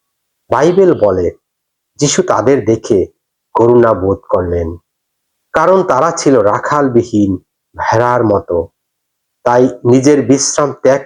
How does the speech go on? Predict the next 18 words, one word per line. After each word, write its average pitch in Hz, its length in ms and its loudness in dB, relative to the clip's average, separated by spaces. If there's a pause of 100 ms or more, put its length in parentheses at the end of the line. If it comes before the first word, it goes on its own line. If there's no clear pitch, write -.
করে 120 280 2 (420)
তিনি 143 220 2
তাদের 113 640 0
শিক্ষা - 460 -4
দিতে 113 260 0
শুরু 117 320 0
করলেন। 92 500 0 (1500)
আমরা 110 360 0 (160)
এই 131 160 4
অংশে 156 300 0
শিখতে 165 480 -2
পারি, 90 340 -4 (500)
যিশু 147 360 0
আমাদের 117 600 0 (140)
বিশ্রাম 135 540 0
দিতে 98 320 -2
চান, 90 340 -2 (600)
আবার 101 580 -2